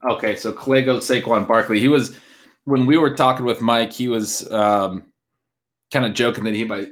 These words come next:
he might go with our strategy. And I, with it, seeing him go Mahomes as the first quarterback off the board, I was interested to see if he might go Kittle and,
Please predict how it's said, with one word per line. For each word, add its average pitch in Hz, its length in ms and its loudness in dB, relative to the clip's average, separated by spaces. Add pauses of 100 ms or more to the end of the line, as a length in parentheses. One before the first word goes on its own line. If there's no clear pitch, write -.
he 127 140 -12
might 110 200 -8
go 104 140 -6
with 101 120 -8
our 123 160 2
strategy. 101 540 -2
And 98 100 -6
I, 98 200 -10
with 110 200 0
it, 131 140 -4
seeing 143 220 4
him 127 180 4
go 117 140 2
Mahomes 113 460 2
as 104 100 -6
the 110 100 -2
first 113 240 -4
quarterback 110 400 2
off 104 160 2
the 107 80 -4
board, 107 280 2
I 101 80 4
was 98 120 -2
interested 104 340 -6
to 95 60 -10
see 113 160 -4
if - 80 -6
he 110 60 -6
might 101 180 -4
go 87 140 -12
Kittle 127 500 2
and, 87 200 -8